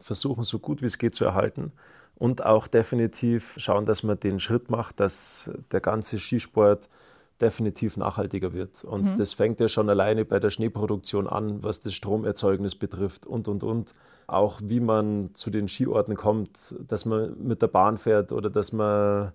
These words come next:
Speaker 1: gemeinsam irgendwo hinfährt. Gut, <laughs> jetzt halt schwierig, aber wir
Speaker 2: Dass man da
Speaker 1: müssen
Speaker 2: auch ein bisschen au-, achtsam einfach ist, ja? Nicht
Speaker 1: Ja.
Speaker 2: selber mit dem Wagen, dem eigenen Skigepäckträger im Stau dann stehen,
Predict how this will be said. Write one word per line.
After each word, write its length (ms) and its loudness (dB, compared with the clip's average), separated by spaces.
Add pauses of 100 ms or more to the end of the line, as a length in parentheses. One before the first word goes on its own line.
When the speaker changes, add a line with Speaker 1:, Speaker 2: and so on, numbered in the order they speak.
Speaker 1:
gemeinsam 500 4
irgendwo 360 0
hinfährt. 480 2 (240)
Gut, 240 -6
<laughs> 0 -
jetzt 260 -6
halt 140 4
schwierig, 500 -4
aber 340 -2 (420)
wir 220 2
Speaker 2:
Dass 120 6
man 140 6
da 80 6
Speaker 1:
müssen 80 6
Speaker 2:
auch 160 6
ein 80 4
bisschen 360 2
au-, 120 0 (120)
achtsam 480 2
einfach 440 -2
ist, 240 -6
ja? 200 0
Nicht 180 -2
Speaker 1:
Ja. 160 2
Speaker 2:
selber 280 4
mit 160 0
dem 160 0
Wagen, 340 4
dem 160 0
eigenen 360 0
Skigepäckträger 1080 -2
im 80 -4
Stau 320 4
dann 200 2
stehen, 420 -2